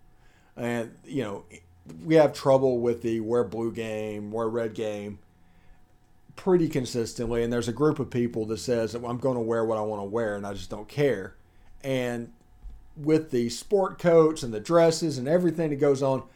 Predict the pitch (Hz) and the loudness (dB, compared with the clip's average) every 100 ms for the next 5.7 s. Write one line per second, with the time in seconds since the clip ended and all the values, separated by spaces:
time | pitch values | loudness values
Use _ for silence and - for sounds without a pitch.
0 | - - - - 139 185 180 160 143 127 | -20 -20 -16 -14 -4 2 2 2 0 0
1 | 127 131 123 117 120 110 113 110 - 101 | 2 2 2 0 -2 -2 -4 -6 -6 -8
2 | 95 101 85 - 139 139 170 175 175 160 | -6 -8 -10 -6 -2 2 2 2 0 0
3 | 156 117 127 135 131 120 117 110 107 87 | -2 -2 0 2 2 2 -2 -2 -8 -2
4 | 120 120 135 156 131 107 110 104 - 113 | 0 4 6 4 2 -4 -6 -8 -6 -4
5 | 101 92 101 90 95 85 64 | -4 -6 -10 -10 -12 -12 -14